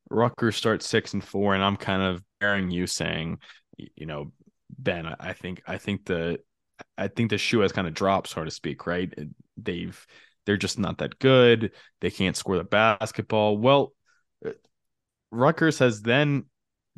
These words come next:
grinded out five straight wins now, and they've, they, they beat Wake by a crisp tw-, twenty-four points.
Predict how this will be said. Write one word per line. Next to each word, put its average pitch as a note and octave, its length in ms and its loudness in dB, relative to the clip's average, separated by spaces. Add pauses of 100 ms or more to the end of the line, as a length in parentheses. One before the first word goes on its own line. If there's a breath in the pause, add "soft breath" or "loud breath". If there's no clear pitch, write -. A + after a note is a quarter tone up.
grinded G#2+ 400 0
out B2+ 320 4
five F#2+ 360 -2
straight - 220 0
wins A#2+ 340 -2
now, F2+ 280 -8 (140)
and F#2+ 340 -4
they've, G2+ 220 -2 (100)
they, G#2 380 2
they G#2+ 240 0 (580)
beat D3 280 2
Wake A2 400 2 (1120)
by F#2 520 2
a F#2 100 -8
crisp - 460 -4
tw-, - 200 -6
twenty-four F#2 400 -4
points. C3+ 540 2